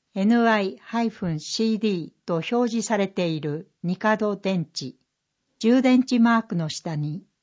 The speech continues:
エヌアイハイフンエムエイチと表示されているニッケル水素電池。充電池マークの下にエルアイハイフンアイオーエヌと表示されている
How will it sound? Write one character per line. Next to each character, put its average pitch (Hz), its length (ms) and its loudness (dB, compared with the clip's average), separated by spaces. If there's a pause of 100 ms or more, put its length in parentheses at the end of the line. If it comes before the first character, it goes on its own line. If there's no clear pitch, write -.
(300)
エ 190 100 -2
ヌ 240 220 4
ア 226 120 4
イ 190 200 -4
ハ 220 180 0
イ 220 60 2
フ 208 200 -6
ン 151 200 -6 (100)
エ 185 100 -2
ム 226 160 4
エ 226 100 4
イ 220 120 -6
チ - 340 -10 (160)
と 190 120 0
表 214 340 0
示 214 120 -2
さ 208 160 -4
れ 190 100 -2
て 190 200 -4
い 160 140 -4
る 156 260 -8 (160)
ニ 185 140 -2
ッ - 100 -18
ケ 214 160 0
ル 202 140 0
水 226 300 -4
素 220 200 0
電 190 320 -2
池。 131 200 -10 (720)
充 240 200 4
電 254 200 6
池 254 180 2
マ 233 200 6
ー 226 40 -4
ク 226 140 -8
の 160 120 -2
下 160 280 -8
に 151 260 -6 (440)
エ 214 100 0
ル 247 180 6
ア 240 120 4
イ 226 120 -2
ハ 226 220 -4
イ 220 80 0
フ - 180 -6
ン 165 240 -4 (120)
ア 202 160 0
イ 247 160 2
オ 220 260 2
ー 208 40 -2
エ 202 100 0
ヌ 175 200 -2 (160)
と 185 100 -4
表 233 340 0
示 226 120 -4
さ 214 160 -2
れ 202 120 -2
て 196 160 -4
い 165 140 -4
る 151 300 -8